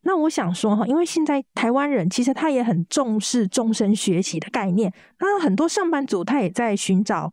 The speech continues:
创造斜杠就业的人生，请两位跟大家说一下这个课程培训的内容。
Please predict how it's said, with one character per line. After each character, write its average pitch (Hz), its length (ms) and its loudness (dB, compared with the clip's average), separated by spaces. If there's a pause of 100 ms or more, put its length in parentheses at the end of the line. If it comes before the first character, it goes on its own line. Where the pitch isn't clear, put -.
(220)
创 254 300 0
造 185 360 0
斜 214 320 -2
杠 226 320 0
就 233 220 0
业 226 180 0
的 160 240 -2
人 165 220 0
生， 185 400 0 (200)
请 202 340 4
两 196 200 2
位 302 120 0
跟 240 200 -2
大 247 120 -2
家 226 120 -2
说 220 300 0
一 190 60 0
下 220 240 -2 (240)
这 359 100 -2
个 262 220 0
课 254 320 0
程 175 260 -2
培 190 240 -2
训 190 340 2
的 160 120 -2
内 196 220 2
容。 185 200 -6